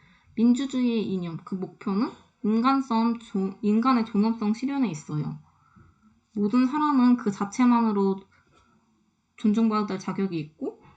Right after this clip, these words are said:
오늘날 우리 민주국가에서는 모든 사람들이 성별, 외모, 인종, 재산 등에 의해 차별받지 않고 존중받을 수 있도록 노력하고 있어요.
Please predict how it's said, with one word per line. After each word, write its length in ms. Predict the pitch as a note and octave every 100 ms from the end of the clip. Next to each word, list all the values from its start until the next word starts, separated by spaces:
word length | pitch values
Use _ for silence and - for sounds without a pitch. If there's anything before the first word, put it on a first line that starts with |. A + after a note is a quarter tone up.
| _ _ _ _ G3+
오늘날 480 | A#3+ C4+ B3+ A3+
우리 320 | G3 F#3+ G#3 F#3
민주국가에서는 1120 | F#3+ G#3 A3+ G3+ - F3+ E3 F3 F#3 A3 D#3+
모든 280 | F#3 A#3 C4+
사람들이 540 | C4+ B3+ A3+ G3 C4
성별, 580 | D#4 D#4 D4+ D4 D#4 C#4
외모, 420 | G3+ F#3+ F3+ F3 G3
인종, 460 | F#3+ G3+ G#3+ G#3+
재산 260 | G#3 G3+ A#3
등에 180 | A3+ G3+
의해 220 | F3 G3
차별받지 560 | G3 C#4 D4 C4+ B3 F#3
않고 380 | E3+ - E4
존중받을 600 | - G#3 G3+ A3+ G#3+ G#3
수 200 | G3 -
있도록 440 | F3 - F3 G#3 A3
노력하고 440 | F#3+ A3+ G#3+ G3
있어요. 300 | D3+ - D#3